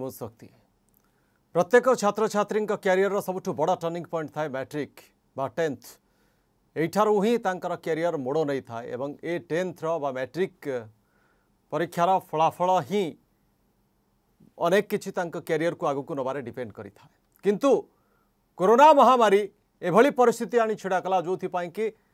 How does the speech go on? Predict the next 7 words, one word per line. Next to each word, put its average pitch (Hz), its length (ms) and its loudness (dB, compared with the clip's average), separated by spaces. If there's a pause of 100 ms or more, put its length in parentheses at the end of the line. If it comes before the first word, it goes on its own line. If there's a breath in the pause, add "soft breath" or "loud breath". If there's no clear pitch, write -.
(480)
ମ୍ୟାଟ୍ରିକ୍ 156 420 -2
ପରୀକ୍ଷାକୁ 185 480 -4
ବାତିଲ 156 400 0
କରାଯାଇଛି 147 480 -4
ରାଜ୍ୟରେ। 113 340 -10 (480)
ଦଶମ 190 300 0
ଶ୍ରେଣୀ 240 240 2